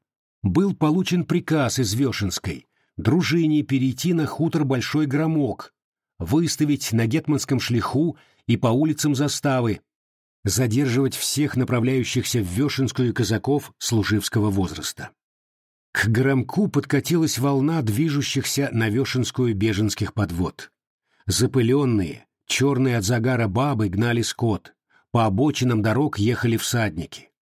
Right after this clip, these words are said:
Скрип колёс — фырканье лошадей и овец, рёв коров, плач детишек, стон тифозных, которых тоже везли с собой в отступ,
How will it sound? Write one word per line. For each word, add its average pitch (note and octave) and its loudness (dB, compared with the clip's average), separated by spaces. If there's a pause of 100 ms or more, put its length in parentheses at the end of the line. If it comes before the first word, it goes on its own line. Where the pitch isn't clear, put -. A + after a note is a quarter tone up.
(420)
Скрип - -2
колёс — A2+ 0 (320)
фырканье A#2+ 2
лошадей A#2 0
и B2 0
овец, A2+ 0 (320)
рёв A2+ 2
коров, B2 2 (600)
плач G2+ 2
детишек, A2+ -2
стон C3 0
тифозных, B2+ -2 (360)
которых A#2 2
тоже C#3+ 2
везли A2 2
с - -2
собой A#2 0
в G#2+ 0
отступ, - -2